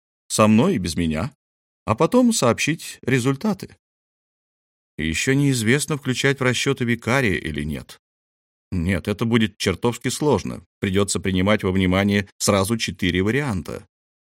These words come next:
Почему ты боишься раскрыться мне? Ты ведь уже намекал, что ты закрывающий.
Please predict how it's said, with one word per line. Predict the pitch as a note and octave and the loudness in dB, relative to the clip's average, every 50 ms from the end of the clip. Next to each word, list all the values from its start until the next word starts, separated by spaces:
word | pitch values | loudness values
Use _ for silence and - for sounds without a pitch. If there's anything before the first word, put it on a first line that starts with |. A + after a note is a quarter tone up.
| _ _ | _ _
Почему | - D#2 - G2 B2 C3+ | -6 -2 0 2 2 2
ты | - F#2 | 2 0
боишься | F2 E2+ F2+ F#2 F2+ - - - D#2 D2+ D2+ D#2+ - _ _ _ - | 0 2 2 2 0 0 -2 -2 -4 -4 -4 -6 -12 _ _ _ -6
раскрыться | E2+ E2 E2 - - G2+ B2 B2 A#2 - - | -4 -4 -4 -4 -4 -4 -4 -4 -4 -6 -8
мне? | - - - - F#2 F2+ - _ _ _ _ _ _ _ _ _ _ _ _ _ _ | -8 -8 -10 -12 -14 -16 -20 _ _ _ _ _ _ _ _ _ _ _ _ _ _
Ты | - G2 | -2 -2
ведь | F#2 F2 - | 0 0 0
уже | G2 F2+ G2 G2+ | -2 0 0 0
намекал, | G2 F#2+ F#2 F2+ D#2 - - A2 C3+ C3 G#2+ | 2 2 2 0 0 0 0 0 0 0 0
что | - - - - | -2 -6 -12 -12
ты | - - D2+ D2 | -10 -8 -8 -6
закрывающий. | - E2 D#2 - - F2 E2+ G2+ A#2 F2 - - - - - - A#2+ - | -6 -8 -6 -6 -4 -4 -4 -4 -4 -6 -6 -6 -6 -6 -6 -8 -12 -16